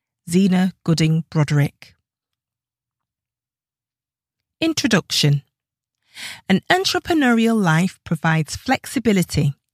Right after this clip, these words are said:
It allows you to manage your professional life around your personal life instead of fitting your personal life around your professional life, which is often what happens when you work for someone else.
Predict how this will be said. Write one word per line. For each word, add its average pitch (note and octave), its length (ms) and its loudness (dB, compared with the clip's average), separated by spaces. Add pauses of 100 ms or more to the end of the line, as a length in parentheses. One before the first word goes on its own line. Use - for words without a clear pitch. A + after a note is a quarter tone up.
(360)
It - 140 -4
allows E3+ 460 2
you G3 260 2
to - 140 -2
manage F#3+ 360 2
your F3+ 120 0
professional F3+ 680 -2
life D#3+ 520 0
around E3 340 2
your D3+ 80 2
personal F3+ 500 -2
life D#3+ 400 0 (380)
instead - 400 -2
of A#3 80 2
fitting - 400 -4
your E3 180 0
personal G#3+ 420 0
life F#3+ 380 2 (240)
around E3+ 360 2
your F3 80 2
professional D#3 640 -4
life, D3+ 360 0 (380)
which - 300 0
is G3+ 120 2
often F#3 380 0
what - 160 -2
happens E3+ 420 -2
when E3 120 0
you E3 100 2
work D#3 180 2
for - 120 -8
someone F3 320 0
else. F#3 500 0